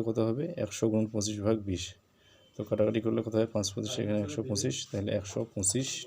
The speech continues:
টাকা। এটা হচ্ছে আনসার। তাহলে ক্রয় মূল্য হচ্ছে কত? একশো পঁচিশ টাকা। তো দুই নম্বর প্রশ্নে এক ব্যক্তি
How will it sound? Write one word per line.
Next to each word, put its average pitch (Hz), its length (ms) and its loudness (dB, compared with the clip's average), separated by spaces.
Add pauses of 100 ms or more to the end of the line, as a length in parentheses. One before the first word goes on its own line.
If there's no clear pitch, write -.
টাকা। - 200 -2 (1040)
এটা 110 220 2
হচ্ছে - 280 0 (2500)
আনসার। 95 280 2 (580)
তাহলে 101 220 -4
ক্রয় 113 200 8
মূল্য 123 180 2
হচ্ছে 123 160 -2
কত? 120 120 -2 (100)
একশো - 180 -4 (100)
পঁচিশ - 340 -4 (260)
টাকা। 87 180 -8 (1400)
তো - 60 0 (100)
দুই 135 160 10
নম্বর 165 240 10
প্রশ্নে 156 320 8 (360)
এক 127 140 10
ব্যক্তি 143 320 6